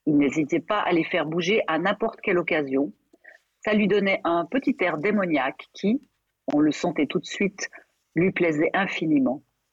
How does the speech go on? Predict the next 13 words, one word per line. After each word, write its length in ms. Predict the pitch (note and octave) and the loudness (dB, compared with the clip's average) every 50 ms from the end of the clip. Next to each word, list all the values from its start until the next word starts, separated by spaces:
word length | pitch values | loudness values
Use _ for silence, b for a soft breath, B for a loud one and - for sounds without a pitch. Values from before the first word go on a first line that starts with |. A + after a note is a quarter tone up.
| _ _ _ _ _ _ - - B B B B B B B B B _ _ _ _ _ _ _ _ _ - | _ _ _ _ _ _ -20 -16 B B B B B B B B B _ _ _ _ _ _ _ _ _ -6
Son 160 | - - C4+ | 0 0 2
cabinet 400 | - D#4 D4+ C4 C#4 C#4+ F4 F4 | 2 4 4 4 6 6 4 4
était 160 | D4+ - A3+ G3+ | 2 2 0 -2
situé 400 | - - B3+ - - C4+ D4 B3+ | 0 0 -2 0 0 2 2 2
dans 200 | A#3+ G#3 F#3+ G#3 | 2 2 2 0
un 120 | G3+ G3 | 0 0
ancien 320 | G3+ G3+ - - C4 A3+ | 0 -2 -2 0 0 2
immeuble 440 | A3 G3+ F#3+ F#3 F3+ F#3 F3+ G#3 A3 - | 2 2 2 2 2 2 2 2 0 0
d'un 240 | - D#3+ E3+ E3 D#3+ | 0 0 0 0 0
quartier 420 | - G#3 G3+ - - - - A#3 | 0 -2 -4 -4 -4 -4 -2 -2
bourgeois 480 | F#3+ D#3+ F3+ F3 F#3+ E3 F#3 G3 G3+ G3 | -2 0 0 0 0 2 2 2 2 2
de 120 | E3 E3 | 0 0
Lausanne. 540 | D3+ D#3 D#3 D3 - D3 B2+ B2+ C3 B2+ | 0 0 -2 -2 0 0 -2 -2 -2 -6